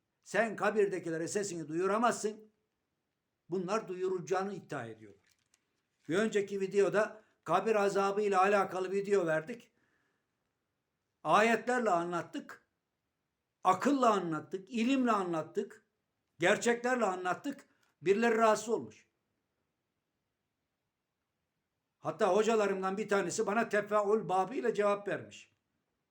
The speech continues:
"Kendini alim mi sanıyorsun?" demiş.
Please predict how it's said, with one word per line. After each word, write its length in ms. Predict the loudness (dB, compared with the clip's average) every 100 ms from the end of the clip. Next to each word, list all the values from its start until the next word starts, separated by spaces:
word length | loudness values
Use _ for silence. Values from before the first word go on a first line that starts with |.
| _ _ _ _ _ _ _ _ _ _ _ _ _ _ _ _ _ _ _ _ _ _ _ _ _ _ _ _ _ _ _ _ _ _ _ _ _ _ _ _
"Kendini 340 | -4 -4 -2
alim 360 | 2 4 4 0
mi 100 | -4
sanıyorsun?" 580 | -6 -6 -8 -12 -18 -20
demiş. 360 | -20 _ _